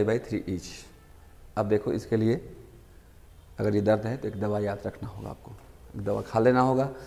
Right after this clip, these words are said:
आइए देते हैं हम थोड़ा सा डीकेडी। अब कहोगे, "सर डीकेडी क्या है?"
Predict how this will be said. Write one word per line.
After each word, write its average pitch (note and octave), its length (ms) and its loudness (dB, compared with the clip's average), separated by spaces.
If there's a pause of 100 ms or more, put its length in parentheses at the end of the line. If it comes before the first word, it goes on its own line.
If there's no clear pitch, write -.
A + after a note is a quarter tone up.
(300)
आइए E3 160 8
देते C#3 240 4
हैं C3+ 60 2
हम C3+ 120 0 (100)
थोड़ा A2 100 2
सा B2+ 220 -4
डीकेडी। A2+ 460 0 (3250)
अब A2+ 100 -2
कहोगे, C3 200 8
"सर C3 120 0
डीकेडी A#2+ 420 4
क्या B2 180 2
है?" B2+ 120 -6